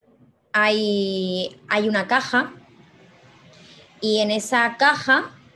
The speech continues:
entran, por ejemplo, Doritos, entran farolas, entran lápices,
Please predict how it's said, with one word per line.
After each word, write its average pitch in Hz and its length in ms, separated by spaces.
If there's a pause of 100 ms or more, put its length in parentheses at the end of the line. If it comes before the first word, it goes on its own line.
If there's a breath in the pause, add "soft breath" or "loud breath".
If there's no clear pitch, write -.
(680)
entran, 196 1500 (640)
por 190 160
ejemplo, 185 1300
Doritos, 214 840 (1120 soft breath)
entran 185 720
farolas, 202 800 (1300 soft breath)
entran 185 1300
lápices, 202 1040